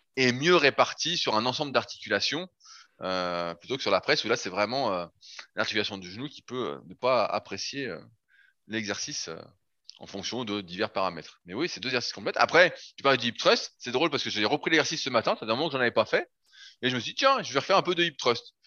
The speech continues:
Et, euh, je me suis rappelé qu'il fallait bien se lever entre les séries, parce que si tu restes assis entre les séries, parce que t'as la flemme d'enlever la barre, de la faire rouler, tout ça, et bah, euh, t'as le cul qui décongestionne pas, et donc c'est horrible.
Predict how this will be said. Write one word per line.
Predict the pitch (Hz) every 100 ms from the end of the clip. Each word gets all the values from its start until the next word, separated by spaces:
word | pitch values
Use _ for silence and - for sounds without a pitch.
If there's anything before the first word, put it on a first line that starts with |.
| _ _ _ _
Et, | 120 139
euh, | 113 98 98 95 92 92 90 87
je | 98
me | 131
suis | 151
rappelé | 123 185 226
qu'il | -
fallait | 110
bien | 123 175
se | -
lever | 165
entre | 170 -
les | 120
séries, | 113 113 202
parce | 175
que | -
si | - -
tu | 180
restes | 165 160
assis | 156 - 170
entre | 151 -
les | 135
séries, | 160
parce | -
que | -
t'as |
la | 113
flemme | 113 160 151
d'enlever | 127 117 127
la | 139
barre, | 139 143 147 139
de | 117
la | 120
faire | 131 110
rouler, | 107 139 135
tout | -
ça, | - 160 220 - _ - - - - _
et | 101
bah, | 107 156 170
euh, | 120 107
t'as | 120
le | 110
cul | 190
qui | 120
décongestionne | 127 175 147 135 135 113
pas, | 127 160 202 -
et |
donc | 107 156
c'est | - -
horrible. | 147 135 127 175 98